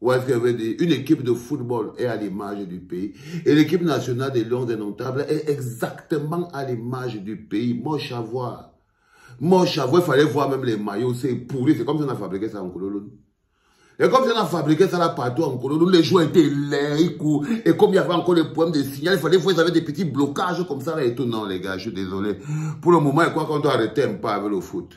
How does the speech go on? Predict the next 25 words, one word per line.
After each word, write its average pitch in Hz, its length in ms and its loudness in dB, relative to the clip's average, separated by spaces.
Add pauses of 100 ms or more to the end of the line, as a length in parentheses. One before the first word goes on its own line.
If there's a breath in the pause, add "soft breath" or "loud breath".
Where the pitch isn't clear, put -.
(460)
Et 123 80 4
je 123 60 0
suis 160 120 0
désolé. 120 600 0 (880 loud breath)
Et 139 80 2
quoi, 202 240 4
vous 185 160 4
êtes 190 200 4
à 165 80 4
l'image 147 460 0
du 123 180 -4
gouvernement 110 560 -4
camerounais. 101 460 -4
En 202 80 -6
fait, 139 100 -2
l'équipe 147 320 0
nationale 139 640 -2
est 143 80 2
l'expression 131 800 -4
de 120 80 -4
la 104 120 -4
médiocrité 104 960 -6
de 98 120 -6
la 87 120 -8
gouvernance. 87 540 -12